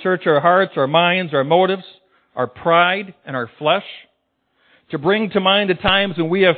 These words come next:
failed to work towards coming together in one accord. Don't for one minute be fooled by the enemy into thinking that this time or this message is for someone else. God asks all of us to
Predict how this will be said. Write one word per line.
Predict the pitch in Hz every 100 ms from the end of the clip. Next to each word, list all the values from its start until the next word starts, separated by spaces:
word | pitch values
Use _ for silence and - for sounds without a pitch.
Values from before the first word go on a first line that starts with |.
| -
failed | 190 196 185
to | 165
work | 175 196 190
towards | 202 185 151
coming | 190 180 170
together | 165 180 165 127 107 _ _
in | 135 139
one | 151
accord. | 139 - 147 123 98 _ _ _ _ _ _ _ _ _ _ _ -
Don't | 170 185 -
for | 175
one | 170 190 202
minute | 202 202
be | 180 -
fooled | 202 185
by | 170
the | 160 170
enemy | 190 165 156
into | 151 147
thinking | 175 180 160
that | 151 147
this | 175 165 -
time | 185 170 139 123 117 -
or | 156
this | 151 160
message | 175 160 147
is | 139 -
for | 135 -
someone | 143 135
else. | 139 110 _ _ _ _ _ _ _ _ _ _ 139
God | 151 170 190
asks | 160 160 - -
all | 156 170 170
of | 127
us | 113 - _ _
to | -